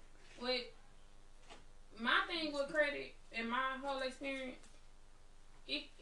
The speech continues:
it, it costs too, it costs too much to have bad credit. Like, you gotta worry about high interest rates, uh, high down payments,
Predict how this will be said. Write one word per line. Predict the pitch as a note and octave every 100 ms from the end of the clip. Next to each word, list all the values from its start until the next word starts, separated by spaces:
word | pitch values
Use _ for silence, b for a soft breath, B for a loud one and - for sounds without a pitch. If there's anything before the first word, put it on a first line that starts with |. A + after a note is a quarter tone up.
| -
it, | C4 C#4 -
it | C#4 -
costs | D#4 D#4 E4+
too, | C#4+ B3+
it | D4 -
costs | F4 E4
too | F4
much | D4 E4+ -
to |
have | B3+ G#3+ G3+
bad | G3 F#3
credit. | G3+ F3 B2 - B B -
Like, | C4+
you |
gotta | D#4+ B3+
worry | A#3
about | G#3+ G#3+
high | C4+ C4+ B3
interest | B3+ B3
rates, | A#3+ A#3 A3 - - G3
uh, | F#3+ F3 E3+ - B3+
high | C4+
down | B3+ B3+ B3
payments, | B3 B3+ B3 A#3+